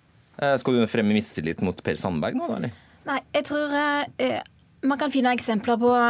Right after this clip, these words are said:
Speaker 2: mange personer som har sagt mye dumt. Eh, og dette utsagnet fra Per Sandberg, det synes jeg var ganske grovt og, eh, støtende. Eh, han imponerte meg ikke i den debatten, men han skal få muligheten til å få lov til å imponere oss alle i den, eh, rollen han nå har fått som fungerende justisminister.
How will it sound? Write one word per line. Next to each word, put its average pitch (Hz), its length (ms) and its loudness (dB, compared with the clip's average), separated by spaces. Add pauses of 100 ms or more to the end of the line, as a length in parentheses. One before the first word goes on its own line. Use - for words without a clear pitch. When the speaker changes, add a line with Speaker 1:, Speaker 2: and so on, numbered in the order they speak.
(120)
Speaker 2:
mange 202 280 0
personer 202 420 -4
som 214 140 0
har 214 80 0
sagt - 280 -4
mye 202 240 -2
dumt. - 500 -6
Eh, 233 440 0
og 240 100 0
dette 247 300 -2
utsagnet 214 400 0
fra 240 80 0
Per 226 180 0
Sandberg, 240 440 0
det 320 100 -4
synes 269 220 -2
jeg 277 120 -2
var 254 260 0
ganske 247 300 0
grovt 233 440 -2
og, 277 200 -2
eh, 269 220 0
støtende. 247 560 0 (540)
Eh, 285 580 -2 (140)
han 269 160 0
imponerte 262 580 0
meg 262 140 2
ikke 233 220 -2
i - 20 2
den 202 220 0
debatten, 208 360 -2 (560)
men 294 200 0
han 294 140 0
skal - 180 -4
få 320 140 0
muligheten 254 440 0
til 254 60 -2
å - 40 -10
få 269 60 0
lov 240 180 2
til 254 100 0
å 240 60 0
imponere 240 320 0
oss 233 160 2
alle 220 340 2
i 233 80 2
den, 233 220 2
eh, 233 100 2
rollen 226 240 2
han 226 120 2
nå 220 80 2
har 220 100 2
fått 294 400 -4
som 247 180 0
fungerende 226 540 2
justisminister. 220 640 0